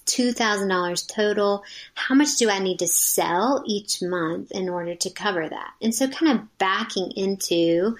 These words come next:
you know, maybe my price point of four thousand dollars, or that's what I need to sell every month based on a profitable price point and all these things. And so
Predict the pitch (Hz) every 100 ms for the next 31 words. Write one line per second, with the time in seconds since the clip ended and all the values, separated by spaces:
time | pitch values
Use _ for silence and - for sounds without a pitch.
0 | - - - 180 170 175 170 175 165 165
1 | - 294 294 - 175 175 185 175 - -
2 | 180 180 175 165 165 160 151 165 170 165
3 | 160 156 175 170 170 165 165 - - 160
4 | 165 175 _ _ _ - 170 160 165 175
5 | 165 - - _ - 175 170 175 165 165
6 | - 170 160 - 170 170 - 170 - -
7 | - 240 262 269 247 277 277 233 214 214
8 | 214